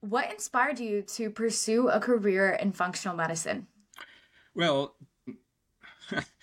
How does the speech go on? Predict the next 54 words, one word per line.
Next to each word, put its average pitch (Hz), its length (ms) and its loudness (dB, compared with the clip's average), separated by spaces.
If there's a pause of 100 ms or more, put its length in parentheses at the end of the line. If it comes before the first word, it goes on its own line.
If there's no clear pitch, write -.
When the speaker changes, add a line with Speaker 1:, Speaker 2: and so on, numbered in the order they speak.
(220)
Speaker 2:
it's 170 100 -4
interesting. 196 480 2
It 143 120 0
just 180 200 0
started 170 440 2
because 135 340 -2
I 135 120 2
was 135 140 -4
in 123 60 -6
the 120 100 -2
Air 117 160 2
Force 117 340 -8
and 117 80 -6
they 120 100 -2
would 113 160 -6
pay 123 180 -2
for 117 140 -12
me 113 120 -4
to 107 100 -2
go 113 200 -4
to 107 100 -2
some 113 340 2
resort 104 440 2
up 107 180 0
in 95 240 -4
a 92 140 -4
small 107 420 0
Canadian 104 580 -2
island 101 560 -2
in 90 120 -14
the 87 60 -10
middle 98 220 -8
of 92 80 -4
nowhere, 101 420 0
and 92 120 -4
it 95 120 -12
sounded 101 260 -2
like 82 160 -8
fun. 87 260 -8 (400)
But 127 420 0
there 165 220 4
I 151 100 4
met, 151 200 -2
<laughs> - 160 -20
I 135 140 0
met 165 200 -2
Andrew 147 400 0
Weil, 117 580 -2
uh, 107 200 0
who 120 180 -2
taught 147 340 0
me 120 400 0
about, 113 600 0
uh, 107 280 0